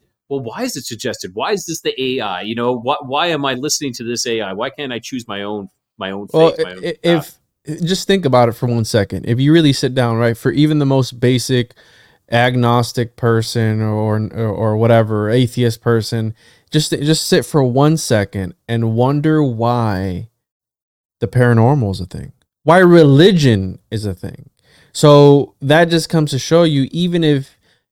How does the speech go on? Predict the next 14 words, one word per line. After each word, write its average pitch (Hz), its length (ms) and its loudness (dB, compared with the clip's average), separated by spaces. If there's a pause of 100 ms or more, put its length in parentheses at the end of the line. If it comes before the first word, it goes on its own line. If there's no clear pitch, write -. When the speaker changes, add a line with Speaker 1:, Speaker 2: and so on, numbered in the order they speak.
(140)
Speaker 2:
perhaps 135 400 0
you've 139 200 0
never 127 240 2
experienced 123 500 -4
anything, 120 320 -4
that 113 160 -2
there 120 160 0
is 113 240 -2
other 139 320 4
layers 123 460 2
to 131 140 -6
reality 113 680 0
itself 156 580 0
that 117 340 2